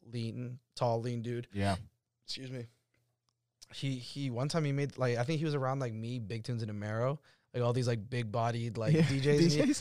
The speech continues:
Speaker 1: he goes, "Why the fuck do all D Js get fat?" <laughs> And I'm like, I'm like, "Dude, look at what we do." Like, <laughs>
Speaker 2: I'm
Speaker 1: like, we
Speaker 2: dead.
Speaker 1: stand in one spot for four hours,
Speaker 2: And
Speaker 1: drink
Speaker 2: just
Speaker 1: all night,
Speaker 2: D J.
Speaker 1: and then, and then,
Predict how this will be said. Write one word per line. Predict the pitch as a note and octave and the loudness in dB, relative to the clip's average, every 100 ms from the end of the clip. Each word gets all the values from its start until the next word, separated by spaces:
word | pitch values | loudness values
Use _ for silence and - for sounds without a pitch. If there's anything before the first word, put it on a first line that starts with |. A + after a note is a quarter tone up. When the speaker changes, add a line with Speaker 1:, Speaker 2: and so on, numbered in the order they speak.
| - | -2
Speaker 1:
he | D#3+ | 2
goes, | D#3+ C3+ | 4 2
"Why | G#2 G2+ C3 | 0 2 2
the | A3+ | 4
fuck | - F#3+ | 6 6
do | D#3+ | 8
all | D#3 | 4
D | C3 C3+ | 4 0
Js | D3 | 0
get | A#2 | 0
fat?" | - D#3+ - B3+ - | -2 -2 8 8 12
<laughs> | C4+ - - | 12 12 12
And | C4 - | 12 12
I'm | B3+ | 10
like, | A3+ A3 - B3 C#4 - C#4 | 10 10 8 8 8 10 10
I'm | C#4+ | 12
like, | C#4 - - | 10 8 4
"Dude, | - D4 A3 F#3 - | 4 6 6 4 8
look | B3 | 8
at | C#4+ G#3 | 8 4
what | C4 | 4
we | A#3+ | 4
do." | E3+ - G#3 | -4 4 4
Like, | G#3 D3+ C#3+ - E3+ G#3 F3 | 6 4 2 -2 -6 -4 -2
<laughs> | - - - - D#4 A#3 B3+ B3 B3 A#3 A3+ - | -2 -2 2 4 4 2 -2 -2 -2 8 8 6
Speaker 2:
I'm | A3 G#3 G#3 G#3 | 2 6 6 4
Speaker 1:
like, | E3 D#3+ F#3+ G3 | 2 10 12 12
we | |
Speaker 2:
dead. | G3 | 12
Speaker 1:
stand | F#3 G3 G#3 G#3+ | 12 12 10 10
in | F#3 | 6
one | F3+ | 4
spot | - - E3+ F3+ | 0 4 6 8
for | E3+ D3+ | 6 2
four | - D#3+ D#3+ | 4 8 10
hours, | D3 D#3+ D3+ C#3+ | 10 8 8 4
Speaker 2:
And | C3 | 4
Speaker 1:
drink | E3+ E3+ G3 | 6 10 10
Speaker 2:
just | D#3+ | 12
Speaker 1:
all | G3 F#3+ | 12 12
night, | F3+ F#3+ F#3+ | 12 12 12
Speaker 2:
D | |
J. | F3 F3 | 12 12
Speaker 1:
and | F3+ | 10
then, | F3+ F3 | 6 6
and | D#3+ E3 | 6 8
then, | E3+ E3+ | 8 6